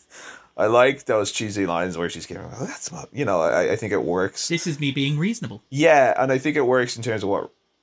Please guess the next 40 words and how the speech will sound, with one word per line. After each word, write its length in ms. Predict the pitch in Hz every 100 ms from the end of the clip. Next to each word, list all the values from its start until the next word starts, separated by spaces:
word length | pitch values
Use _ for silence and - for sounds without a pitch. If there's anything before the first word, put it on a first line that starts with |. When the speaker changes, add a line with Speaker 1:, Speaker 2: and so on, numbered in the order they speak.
| _ _ _ _ -
Speaker 1:
what 180 | 107 87
Raimi 440 | 92 95 90 87
is 140 | 82
kind 180 | - 78
of 60 | 76
trying 160 | 90
to 80 | 80
get 240 | 76 71 82
out 180 | 78
of 120 | 95 -
her. 220 | 127 123 -
Uh, 80 | 120 - 143
that 240 | - 143 165
at 100 | 143
least 260 | 143 143
has 180 | 131 107
a 100 | 104
human 680 | 87 - - - 113 110 98
element 420 | 95 90 104 113
to 240 | - - 98
me 260 | 107 104
of 260 | 92 92 - -
a 160 | 92 95
director 460 | 101 95 90 95
talking 360 | 87 85 82 92
to 140 | 90 87
an 80 |
<laughs> 120 | - -
actor 420 | - - - 175
and 160 | - - - - - - -
Speaker 2:
I 60 | 95
Speaker 1:
saying, 180 | 98
"What 140 | 107 107
if 80 | 107
we 100 | 101
did 140 | 101
it 100 | 90
this 220 | 101 -
way?" 280 | 147 151 156 _ _ _ _ _ _
But, 420 | 135 131 127 -